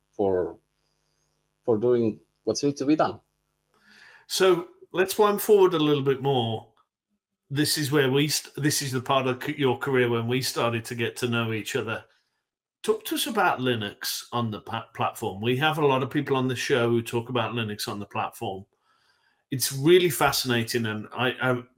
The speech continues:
Speaker 2: had hundreds of conversations with you about Linux adoption in, in South America originally.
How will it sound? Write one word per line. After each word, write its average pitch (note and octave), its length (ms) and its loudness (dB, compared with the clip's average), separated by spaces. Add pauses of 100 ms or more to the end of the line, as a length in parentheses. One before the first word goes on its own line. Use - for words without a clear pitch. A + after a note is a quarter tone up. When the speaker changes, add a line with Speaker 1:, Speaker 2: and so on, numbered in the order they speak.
(140)
Speaker 2:
had A#2 200 -2
hundreds C3+ 640 2
of A2+ 120 -10
conversations A2 880 -4
with G#2 200 -10
you G#2+ 200 -4
about G2+ 320 -6
Linux A2 420 -4
adoption G#2 560 -6
in, G2 220 -14 (300)
in A2+ 120 -2
South G#2+ 320 -2
America G#2+ 420 -2
originally. G2 880 -4